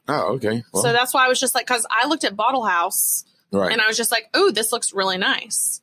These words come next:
Speaker 2: But I don't know. Maybe they redid some of the apartments. So we'll see. Well,
Speaker 1: Um,
Speaker 2: next week's Thanksgiving.
Speaker 1: It is.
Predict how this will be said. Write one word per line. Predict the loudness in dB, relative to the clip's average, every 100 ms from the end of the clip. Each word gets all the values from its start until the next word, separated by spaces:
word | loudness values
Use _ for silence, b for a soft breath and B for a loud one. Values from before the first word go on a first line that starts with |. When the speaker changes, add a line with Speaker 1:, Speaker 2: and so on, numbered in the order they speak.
| _ _ _ _ -2
Speaker 2:
But | 2
I | 2
don't | 2
know. |
Maybe | 2 0 2
they | 2
redid | 2 2 0 -2
some | -2
of | 0
the |
apartments. | 0 -2 -4 -4 -4 -6 -4
So | -2 0 0 -4 -8 _
we'll | -4 -2
see. | 0 -2 -4 -10 _ _ _
Well, | 0 2 4
Speaker 1:
Um, | 2 2 2 2
Speaker 2:
next | 2 2 2
week's | -2 0
Thanksgiving. | 0 0 0 0 2 0 -4 _ _ _ _ _
Speaker 1:
It | 2
is. | 4 6 4 0 -4